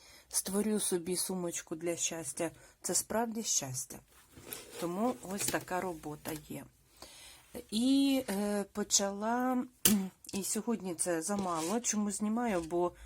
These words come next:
розумію, що сьогодні вже в'язати не буду. І ось стілечки всього я, м, зв'язала,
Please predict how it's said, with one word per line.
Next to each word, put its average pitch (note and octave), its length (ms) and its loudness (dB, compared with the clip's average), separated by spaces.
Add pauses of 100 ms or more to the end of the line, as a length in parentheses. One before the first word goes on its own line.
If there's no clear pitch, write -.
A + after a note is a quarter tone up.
(300)
розумію, F#3+ 540 0
що - 160 -4
сьогодні F3+ 480 -2
вже F3 200 -4
в'язати E3+ 540 -2
не A3 180 0
буду. D#3+ 520 -2 (720)
І C4 280 4
ось A3 200 4
стілечки F#3 720 -2
всього A#3+ 580 0
я, G#3+ 500 2
м, G3 420 0
зв'язала, G#3 800 2